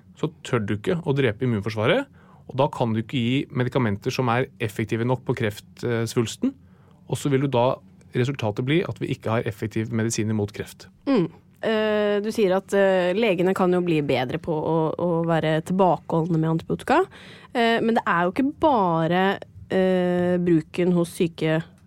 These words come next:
Speaker 2: mennesker som fører til økt resistens. Internasjonalt så er det jo, eh, også andre områder som bidrar til det.
Speaker 1: Ja, det er jo, altså igjen, all antibiotikabruk bidrar til resistens da. Så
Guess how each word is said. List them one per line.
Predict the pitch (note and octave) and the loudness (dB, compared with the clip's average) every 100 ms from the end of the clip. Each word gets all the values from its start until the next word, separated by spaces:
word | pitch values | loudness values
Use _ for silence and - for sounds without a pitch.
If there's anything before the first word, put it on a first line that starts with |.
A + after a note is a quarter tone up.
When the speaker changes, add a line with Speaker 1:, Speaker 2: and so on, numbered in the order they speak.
| - G#3 | -4 2
Speaker 2:
mennesker | E3+ - F3 F3+ | 2 2 -2 -2
som | - F3+ | 0 0
fører | G3 E3 | 2 0
til | D#3 E3+ | 0 -4
økt | - | -4
resistens. | E3+ F#3+ C#4 C#4+ A3 - - - - - | -4 -2 2 2 0 -6 -20 -20 -20 0
Internasjonalt | A3+ F#3 F3+ F#3+ F#3+ - C4+ D#4+ - - - | 4 4 2 2 2 2 2 2 -2 -16 -20
så | - C#4 | -2 2
er | A3+ F#3 | 4 4
det | |
jo, | G3 G3 - - | 2 2 -2 -4
eh, | G3 G3 G3 | 0 2 2
også | F#3+ F3+ | 2 4
andre | G#3 E3+ E3 | 4 2 0
områder | D3+ C3+ - | -2 -6 -2
som | E3+ | -2
bidrar | E3+ D#3+ - | 0 -2 -4
til | E3 | -6
det. | - - - - - - - - - - | -8 -12 -20 -20 -20 -20 -20 -20 -20 -4
Speaker 1:
Ja, | C#3+ G#3+ - | 0 0 -2
det | - E3+ | 0 2
er | D#3 C3 | 4 4
jo, | F#3 G3 G3 - | 4 2 0 -2
altså | D#3+ F3+ | 0 2
igjen, | D#3 F3 - - - | 2 0 -6 -20 -4
all | - F3 G3 G3 | 4 4 4 2
antibiotikabruk | D3+ D#3+ B2 - B2 C#3 D3 | 0 2 0 2 2 0 0
bidrar | A#2 G2 G#2+ | 0 2 0
til | G2+ | 0
resistens | G2 B2+ - A#2 - | -2 -4 -4 -2 -4
da. | - - | -8 -8
Så | - C#3 | 2 2